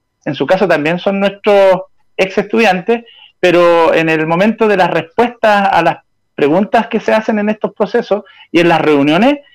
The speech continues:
eh, llegaron muchos representantes de instituciones, pero los que no participaron fueron los directores, entonces eso también fue visto como que faltaba un poco ese vínculo desde la carrera hacia aquellas personas que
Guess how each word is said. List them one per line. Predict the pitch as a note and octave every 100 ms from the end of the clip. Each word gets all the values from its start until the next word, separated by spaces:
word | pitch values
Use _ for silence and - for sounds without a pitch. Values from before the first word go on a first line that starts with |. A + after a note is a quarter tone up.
| _ -
eh, | D#3+
llegaron | D#3+ E3+ A#3+ A#3+
muchos | A3 C4 D#4 D4 C#4+ C4+ B3+ G#3+
representantes | G3+ G#3 G3+ G#3 F#3+ A3+ A#3+ C4+ B3+
de | B3+ A#3+
instituciones, | A3+ - G3+ G#3 A#3+ C#4 D4 _ _ _
pero | F3+ F3+
los | F3+ F3+
que | F3+
no | F3+ G#3+
participaron | A#3+ G#3+ G#3 A#3+ A#3+
fueron | B3 A#3
los | G3+
directores, | E3+ C#3+ - - B3 G3
entonces | D3 G3 F#3+ G#3+
eso | G#3 A3
también | F#3 E3 F#3
fue | G3+
visto | G#3 G#3+ A3+
como | G#3+ G#3 G3 F#3 F#3 _ _ _ -
que | E3+
faltaba | E3+ C#3+ E3+ G3+
un | A3+ F3+
poco | A3+ A3
ese | G#3 G3
vínculo | G#3 A#3+ - F3+ F3+
desde | F3 E3+ F3
la | E3+ E3 E3 D#3 _ _ _ -
carrera | D#3+ F3 G#3+ B3 A#3 -
hacia | E3+ - E3+ E3 D#3+ D3+ D#3 - -
aquellas | D3 G3+ G#3
personas | - - G#3+ G#3
que | - F3 E3 D3+